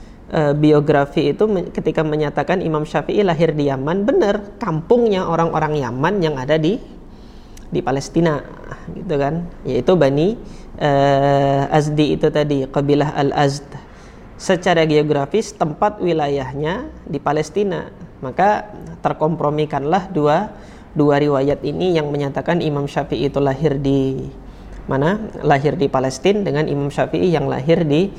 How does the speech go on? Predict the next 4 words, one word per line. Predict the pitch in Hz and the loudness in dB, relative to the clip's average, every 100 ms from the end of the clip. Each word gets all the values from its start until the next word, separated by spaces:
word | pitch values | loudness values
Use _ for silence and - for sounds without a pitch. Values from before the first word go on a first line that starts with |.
| - - - | -16 -18 -6
di | 147 143 139 135 | 2 4 4 0
Yaman. | - 131 135 139 117 139 - | 0 0 0 -2 -4 -8 2
Dua-duanya | 151 139 143 139 | 4 6 4 2
benar. | 131 123 147 196 254 | 0 0 2 2 0